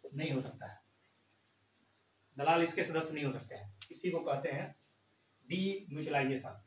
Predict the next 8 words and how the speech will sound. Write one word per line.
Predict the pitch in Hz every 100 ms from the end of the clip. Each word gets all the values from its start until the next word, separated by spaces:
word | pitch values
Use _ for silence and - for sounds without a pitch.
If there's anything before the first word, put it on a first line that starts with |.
| -
that | 131 165
means | 160 - 165
अपसहकारीकरण। | 190 - - - 143 170 - - _ _ _ 147 143 139 143 110 101 - _ _ _ _ _ _ _ _ -
आपका | - 139
स्क्रीनशॉट | 127 147 143 156
ले | 151
सकते | 135 - 156
हैं। | 185